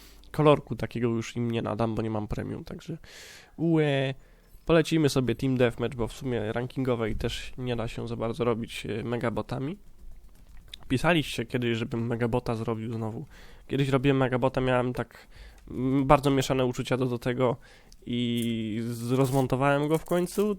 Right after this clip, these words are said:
i jakoś nie chciałem już potem robić, ale teraz stwierdziłem, a kurde, teraz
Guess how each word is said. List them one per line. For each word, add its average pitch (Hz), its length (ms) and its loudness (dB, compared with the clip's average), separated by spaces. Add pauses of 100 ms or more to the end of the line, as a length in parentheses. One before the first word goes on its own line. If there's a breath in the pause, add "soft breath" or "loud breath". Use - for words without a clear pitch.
(100)
i 151 260 -6
jakoś 151 580 -2
nie 143 140 -2
chciałem 127 400 0
już 113 140 -6
potem 120 260 -4
robić, 131 300 0
ale 120 120 0
teraz 131 220 0
stwierdziłem, 120 360 -4
a 185 180 4
kurde, 151 360 0
teraz 143 340 -2